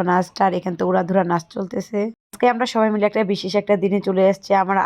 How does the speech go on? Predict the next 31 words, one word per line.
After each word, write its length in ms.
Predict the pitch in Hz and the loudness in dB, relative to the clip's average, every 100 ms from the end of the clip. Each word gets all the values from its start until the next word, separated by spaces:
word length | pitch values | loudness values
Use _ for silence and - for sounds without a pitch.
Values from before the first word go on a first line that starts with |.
| - | 0
আপুর 260 | 180 - 185 | -4 -8 -12
ছেলে 320 | - 190 196 | -8 -4 -2
মেয়ের 280 | 190 190 190 | -2 -2 0
আজকে 260 | 190 - 202 | 0 0 -4
বার্থডে, 360 | 165 170 165 185 | 0 -2 -2 -4
তোরা 280 | 175 180 180 | 0 0 2
রাউপের 360 | 180 180 180 170 | 2 -2 -4 -2
বার্থডে, 300 | 175 165 185 | -2 0 0
আর 120 | 185 180 | 2 2
এই 140 | 180 | 0
বার্থডে 300 | 165 175 180 | -2 -2 -2
উপভোগ 320 | 185 180 185 - | -4 -4 -6 -2
করার 220 | 190 185 | -2 -2
জন্য 180 | 160 180 | -4 -6
আমরা 160 | 180 180 | -4 -4
চলে 240 | 170 175 | -4 -6
এসেছি 380 | 175 - - 185 196 - - | -6 -8 -8 -4 -4 -4 0
স্কাই 300 | 240 - 254 | 0 2 2
ভিউ 220 | 208 240 226 | 2 0 0
ইনে, 200 | 220 220 | 0 0
আমরা 220 | 208 208 | 2 0
চলে 240 | 208 208 202 | 0 0 0
এসেছি 340 | 208 202 196 196 | 2 0 -2 -4
তাদের 280 | 180 180 185 | -4 -2 0
বার্থডে 300 | 185 175 180 | 0 0 -4
পার্টিতে। 420 | - 180 185 - | -6 -8 -8 -2
আর 140 | 196 190 | 0 0
এই 180 | 190 185 | -2 -4
তো 100 | 185 | -2
দেখেন 300 | 175 175 185 180 | -2 -2 -6 -10
সেই 260 | - - | -6 -4